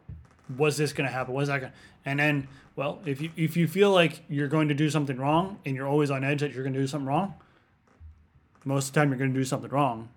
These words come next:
And then Tom's gonna say, "I'm not gonna throw the ball because you're not where you're supposed to be."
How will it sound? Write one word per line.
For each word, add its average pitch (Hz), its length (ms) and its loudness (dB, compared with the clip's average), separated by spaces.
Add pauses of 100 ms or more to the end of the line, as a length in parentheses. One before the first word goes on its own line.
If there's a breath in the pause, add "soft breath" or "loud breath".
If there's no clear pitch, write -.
(140)
And 127 160 -6
then 113 260 -10 (200)
Tom's 123 340 -2
gonna 123 180 -10
say, 117 400 -6 (640)
"I'm 135 100 0
not 139 140 0
gonna 123 100 -10
throw 160 140 4
the 139 100 2
ball 156 280 8
because 131 580 -4 (300 soft breath)
you're 139 120 -2
not 143 220 2
where 143 160 0
you're 127 80 -6
supposed 131 280 -6
to 135 60 -16
be." 135 260 -6